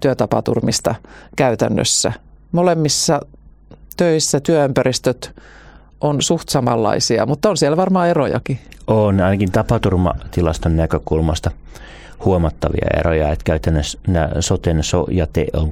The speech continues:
Speaker 2: kä-, täysin eri kokonaisuudet. Totta kai kaikilla aloilla on semmoinen liikkumistapaturmien osuus, joka on, mutta me nähdään just, että tää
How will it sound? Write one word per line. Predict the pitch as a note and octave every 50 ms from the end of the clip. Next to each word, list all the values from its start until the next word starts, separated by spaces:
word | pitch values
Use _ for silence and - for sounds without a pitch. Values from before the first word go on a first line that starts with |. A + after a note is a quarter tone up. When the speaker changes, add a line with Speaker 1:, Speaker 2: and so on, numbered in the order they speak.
| -
Speaker 2:
kä-, | F2 E2 - -
täysin | F2 E2+ E2 - - E2
eri | D#2+ E2 D#2 E2 -
kokonaisuudet. | - - E2+ - F#2 F2 D#2 D2 - D2 - - D#2+ D#2+ D2+ D2+ - - - - - - - - - - - -
Totta | - C#3 - - D3+
kai | - C3 G#2+ G2 -
kaikilla | - G#2+ G#2+ G#2+ - - G#2 G2 E2+ - - - - - - - - - - - -
aloilla | F#2 F#2 F#2 F2+ E2+ E2+ E2+ E2
on | D#2+ E2 E2 D#2+
semmoinen | F2+ - - - F2 F2 E2 E2
liikkumistapaturmien | E2+ F2 E2 - - E2+ D#2+ D2+ - - E2+ D#2 - D2+ D2+ - E2 D#2 D2 D2 D2 C#2+ C#2 C2+ - - - - - - - - - - - -
osuus, | - E2+ D#2+ - - D#2 D#2 -
joka | - D2+ - - E2
on, | D#2 D2+ D#2+ E2 - - - - - - - - - - - - - - -
mutta | E2 - - F2+
me | F#2 F#2
nähdään | G2 G#2 G#2+ G#2+ G#2 G#2+ F#2+ F#2 E2 D#2+ D2 D#2+
just, | E2+ F2+ F2+ - -
että | E2 - - D#2+
tää | - - E2 D#2+ D#2 -